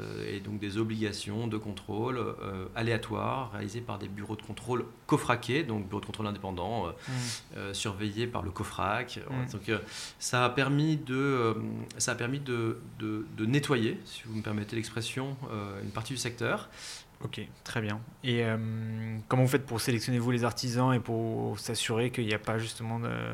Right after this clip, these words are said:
Speaker 2: des margoulins qui traînent chez efi ?
Speaker 1: Plusieurs critères. Euh, il y en a, euh, alors les principaux,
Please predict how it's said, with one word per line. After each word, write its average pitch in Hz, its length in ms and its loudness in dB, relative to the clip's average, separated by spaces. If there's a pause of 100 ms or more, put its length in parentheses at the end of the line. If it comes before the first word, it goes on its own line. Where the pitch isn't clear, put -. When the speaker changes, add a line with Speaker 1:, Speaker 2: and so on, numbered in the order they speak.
(260)
Speaker 2:
des 120 100 -2
margoulins 113 360 2
qui - 80 -8
traînent 113 240 -2
chez 120 120 -2
efi ? 120 220 -2 (180)
Speaker 1:
Plusieurs 165 220 2
critères. 165 460 4 (560)
Euh, 127 580 2 (260)
il 123 80 -4
y 131 60 4
en 139 140 4
a, 147 60 6
euh, 117 1040 2 (960)
alors 107 140 2
les 117 80 2
principaux, 139 520 4